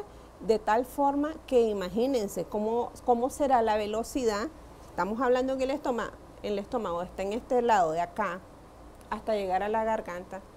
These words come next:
¿Qué velocidad tendrá de, de, de, de, de que se vence el sentido de la gravedad para que este alimento que ya llegó al estómago se regrese hacia la boca? ¿Ya?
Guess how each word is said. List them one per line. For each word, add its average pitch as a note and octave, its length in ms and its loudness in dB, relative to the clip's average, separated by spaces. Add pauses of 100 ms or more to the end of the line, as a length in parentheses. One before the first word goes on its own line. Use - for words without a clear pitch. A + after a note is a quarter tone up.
(500)
¿Qué C4 100 10
velocidad C4 720 6
tendrá G#3+ 520 2
de, A#3 540 10
de, G#3 280 4
de, G3 360 0
de, F#3+ 140 0 (480)
de G#3 120 2
que - 160 -4
se G3 240 -2
vence C#4 580 2
el A3+ 140 2
sentido G#3+ 640 4
de G3 100 4
la F#3+ 160 4
gravedad F#3 400 4 (220)
para A3 240 6
que G3+ 240 -2
este A3 180 2
alimento C#4 540 2
que G#3 100 2
ya G3 140 6
llegó C#4 240 6
al E4 100 2
estómago G#4+ 560 0 (400)
se B3+ 300 4
regrese A3 560 0 (800)
hacia A#3 340 2
la F3 140 2
boca? D3+ 360 -6 (680)
¿Ya? A#3 120 -2